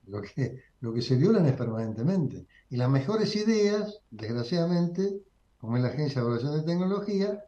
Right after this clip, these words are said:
no salen simplemente porque se desvirtúan en el camino. Las mejores ideas, las más sanas, las más transparentes, se enturbian de una manera fantástica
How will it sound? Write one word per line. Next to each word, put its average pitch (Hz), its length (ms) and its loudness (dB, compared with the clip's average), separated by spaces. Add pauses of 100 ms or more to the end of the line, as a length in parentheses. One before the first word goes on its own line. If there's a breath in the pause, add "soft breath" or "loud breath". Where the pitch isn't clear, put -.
(280)
no 202 80 -4
salen 170 580 2 (400)
simplemente 180 580 0
porque 151 260 0
se 127 140 -2
desvirtúan 131 540 0
en 135 120 2
el 120 60 0
camino. 143 460 -2 (480)
Las 135 160 2
mejores 233 400 2
ideas, 135 260 4
las 113 120 -2
más 165 240 0
sanas, 127 300 0
las 110 120 -4
más 143 140 -2
transparentes, 196 760 0 (420)
se - 160 -4
enturbian 175 560 2
de 143 60 4
una 139 120 6
manera 131 300 2
fantástica 165 720 -4